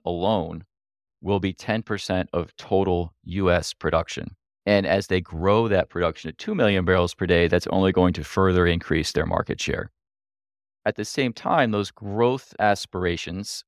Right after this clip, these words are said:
and the fact that they maintained their full growth outlook and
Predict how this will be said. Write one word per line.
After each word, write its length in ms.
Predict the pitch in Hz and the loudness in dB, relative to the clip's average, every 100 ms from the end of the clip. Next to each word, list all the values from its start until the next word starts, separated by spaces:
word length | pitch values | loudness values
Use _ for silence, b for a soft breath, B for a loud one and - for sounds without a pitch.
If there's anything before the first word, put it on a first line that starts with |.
| - | -4
and 180 | 92 92 | -2 -2
the 80 | |
fact 440 | 92 95 95 - _ | -2 0 0 -2 _
that 260 | 90 87 - | 2 2 0
they 160 | 92 101 | 0 2
maintained 480 | 98 95 113 107 95 | 2 0 0 0 0
their 220 | 90 95 | 2 2
full 260 | - 92 87 | 2 -2 0
growth 300 | 87 90 - | 0 0 2
outlook 480 | 82 - 85 90 - _ _ _ | 0 0 -2 -2 -8 _ _ _
and 580 | 101 104 104 95 90 - | -2 0 0 -2 -6 -12